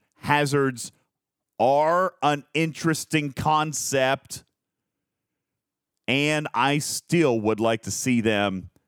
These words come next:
I still would like to see them introduced throughout the rest of the game. But I do think that there are a couple of little things, and Bubba, you said even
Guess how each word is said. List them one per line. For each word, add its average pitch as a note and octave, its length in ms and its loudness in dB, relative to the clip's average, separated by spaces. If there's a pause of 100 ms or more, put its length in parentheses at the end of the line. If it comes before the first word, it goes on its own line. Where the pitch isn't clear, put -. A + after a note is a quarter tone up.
(1000)
I F#2 80 -2
still E3 460 0
would B2+ 160 0
like A#2 200 0
to - 80 -10
see A#2+ 200 -2
them G#2 180 0
introduced G2+ 460 -2
throughout G2 300 0
the F2 80 -10
rest F2+ 260 -4
of D#2 60 -14
the E2+ 60 -4
game. D#2 360 -4 (100)
But A2 120 0
I G2 80 0
do A#2+ 260 -2
think A#2 400 -2
that - 120 -4
there G2 120 0
are F2 160 0
a D2 40 -6
couple B2+ 360 -4
of B2+ 80 -2
little C3 200 0
things, B2+ 300 -2
and F#2 120 -4
Bubba, G#2+ 180 0
you B2 120 -4
said B2 220 0
even A#2+ 260 -2